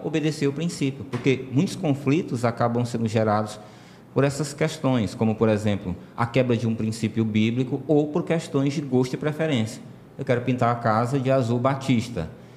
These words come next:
Não, eu quero pintar a casa de vermelho. Então,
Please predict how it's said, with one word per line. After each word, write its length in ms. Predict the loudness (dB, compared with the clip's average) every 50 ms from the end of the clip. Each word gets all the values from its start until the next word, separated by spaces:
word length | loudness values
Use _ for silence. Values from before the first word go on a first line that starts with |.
| -20 -14 -6
Não, 540 | 0 4 4 6 6 6 4 2 0 -4 -6 -4
eu 100 | -4 -2
quero 300 | 0 2 4 4 4 2
pintar 420 | 0 0 0 0 2 2 2 2 2
a 60 | 2
casa 380 | 2 2 2 2 2 2 0
de 180 | 0 0 -2 0
vermelho. 760 | 2 2 2 2 2 4 4 4 4 2 2 0 -4 -6 -8 -12 -18 -20 -20 -20 -20 -20 -20 -12 -4 0
Então, 720 | 2 2 2 2 2 2 4 4 2 2 2 0 -2